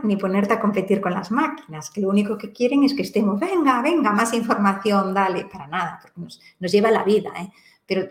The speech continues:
pero literal. Así que aprovechate mucho del poder de las redes sociales, Juega a su juego, llévate a la gente, llévala para ti y ahí trabájate a la gente,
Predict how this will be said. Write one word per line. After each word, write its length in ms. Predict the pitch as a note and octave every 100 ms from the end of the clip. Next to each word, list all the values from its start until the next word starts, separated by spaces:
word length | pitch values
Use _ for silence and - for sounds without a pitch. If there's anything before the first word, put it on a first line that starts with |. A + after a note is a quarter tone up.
| -
pero 160 | F#3+
literal. 600 | F3 F3 E3+ F#3 F3+ E3+ - - - -
Así 300 | F#3+ - C#4
que 400 | C4+ B3 - - -
aprovechate 720 | G#3 G#3+ G#3+ A#3+ C4 - G#3
mucho 400 | B3+ C#4+ - E4+ - _
del 240 | A3+ F#3 F3+
poder 260 | F#3+ A3+
de 80 | C4
las 140 | A3+
redes 240 | A#3 G#3 -
sociales, 720 | F3+ G#3+ A3+ A#3 B3 - _ _ _ _ _ A#3
Juega 520 | C4+ C#4 - - - _ -
a 100 | G3+
su 140 | G3
juego, 640 | - G3+ A#3 C4+ C4+ - -
llévate 380 | A#3 G#3+ G3
a 40 | F3
la 120 | D#3+
gente, 560 | - G3 A3 B3 C#4 A#3+
llévala 320 | G#3+ G3+ F3+
para 240 | F3 F3
ti 160 | A#3+ A#3+
y 120 | G3+
ahí 240 | F3+ G3 A3+
trabájate 600 | F3+ E3+ F3 F3+ F3 E3
a 60 |
la 100 | D3
gente, 600 | C#3 G3+ G#3 G#3 A3 G#3+